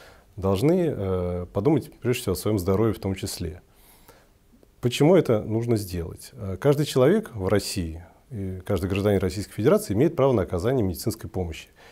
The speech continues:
Прежде всего, это экстренная помощь, которая должна оказаться вообще где угодно, с каким угодно набором документов, и даже без документов, э, люди могут её получить в какой угодно клинике. Э, но это вопрос экстренной помощи, мы сейчас его не берём,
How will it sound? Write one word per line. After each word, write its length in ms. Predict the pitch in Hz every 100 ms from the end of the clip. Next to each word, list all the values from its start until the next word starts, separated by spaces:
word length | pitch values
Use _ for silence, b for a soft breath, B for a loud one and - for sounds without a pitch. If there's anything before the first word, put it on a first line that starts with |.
| b
Прежде 220 | - 165 143
всего, 200 | - 120
это 120 | 123
экстренная 520 | 143 127 - 131 131
помощь, 440 | 123 151 139 - -
которая 320 | - 110 135
должна 300 | 101 101 104
оказаться 380 | 95 101 98 -
вообще 220 | 98 -
где 220 | 92 92 107
угодно, 540 | 98 95 98 98 90 B B -
с 80 |
каким 280 | - 104 104
угодно 300 | 98 95 92
набором 400 | 90 85 92 82
документов, 600 | 87 - 104 147 151 -
и 80 | 123
даже 260 | 104 110 107
без 320 | 87 135 131
документов, 720 | 127 123 123 120 117 117 - - b b b -
э, 140 | 95
люди 220 | 92 98
могут 320 | 101 95 87 98
её 160 | 90
получить 560 | 85 95 95 143 143 - 104
в 40 |
какой 260 | - 90 98
угодно 340 | 92 92 90
клинике. 640 | 87 113 147 139 123 117 117 B B B _
Э, 500 | 95 87 87 85 85 78
но 300 | 117 147 120
это 360 | 131 127 117
вопрос 340 | 104 101 113 120
экстренной 380 | 101 - 92 92
помощи, 340 | 170 180 -
мы 120 | 95
сейчас 320 | - - 104
его 140 | 92 90
не 120 | 98
берём, 400 | 90 92 82 78